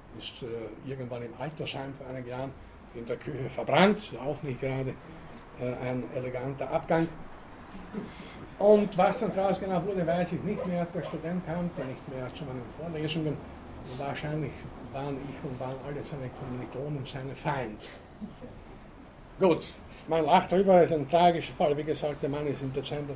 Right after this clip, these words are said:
des Vorjahres gestorben, der wurde nicht so alt, ich glaub, vierhundertfünfundfünfzig. Aber jetzt können Sie wieder lachen, das, wir werden wieder etwas konstruieren. Stellen Sie sich einen Mann vor,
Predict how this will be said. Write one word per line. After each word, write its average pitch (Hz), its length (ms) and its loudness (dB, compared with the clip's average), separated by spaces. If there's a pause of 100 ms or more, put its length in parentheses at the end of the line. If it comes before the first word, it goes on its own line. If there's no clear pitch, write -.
des 123 100 -10
Vorjahres 143 460 -2
gestorben, 156 520 -6
der - 100 -10
wurde 135 300 -10
nicht - 160 -14
so 135 60 -6
alt, 110 180 -6 (680)
ich - 80 -12
glaub, 120 140 -6 (180)
vierhundertfünfundfünfzig. 127 880 -8 (100)
Aber 175 240 8 (720)
jetzt 147 180 -2
können 165 180 4
Sie 156 120 -6
wieder 156 180 2
lachen, 170 340 0
das, 160 140 -2 (120)
wir 135 160 -8
werden 156 140 -2
wieder 156 220 0 (140)
etwas - 280 -6
konstruieren. 151 720 -4 (960)
Stellen 214 160 0
Sie 214 140 0
sich 190 120 2
einen 160 180 4
Mann 180 260 4
vor, 202 300 2